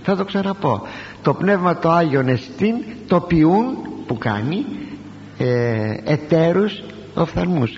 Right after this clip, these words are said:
άλλα μάτια. Και να είχαμε αυτά τα μάτια, τα μάτια αυτά, τα άλλα μάτια του Αγίου Πνεύματος, χωρίς αυτό να μας εμποδίζει να βλέπουμε όλα τα καθημερινά μας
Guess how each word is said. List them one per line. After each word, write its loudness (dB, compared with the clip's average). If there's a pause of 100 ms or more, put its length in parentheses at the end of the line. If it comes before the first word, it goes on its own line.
(120)
άλλα 0
μάτια. -2 (1040)
Και 0
να 2
είχαμε 0
αυτά -2
τα -4
μάτια, -2 (540)
τα 0
μάτια -2
αυτά, -4
τα -4
άλλα -2
μάτια -2 (300)
του 0
Αγίου 2
Πνεύματος, -2 (260)
χωρίς 0
αυτό -2
να -2
μας -6
εμποδίζει -2 (320)
να 2
βλέπουμε -4 (100)
όλα 0
τα -2
καθημερινά 0
μας -6